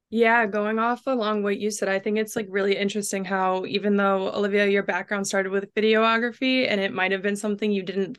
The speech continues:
think you were gonna use again, it came back around. And I think it just really goes to show that no matter what education you have, it's never wasted.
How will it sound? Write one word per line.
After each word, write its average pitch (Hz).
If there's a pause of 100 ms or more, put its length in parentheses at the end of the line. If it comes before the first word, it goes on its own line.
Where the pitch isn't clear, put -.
(140)
think 196
you 220
were 214
gonna 214
use 190
again, 233
it 214
came 190
back 190
around. 180 (380)
And 202
I 208
think 208
it 220
just 233
really 202
goes 202
to 214
show 190
that 185
no 196
matter 185
what 185
education 196
you 196
have, 208
it's 196
never 170
wasted. 117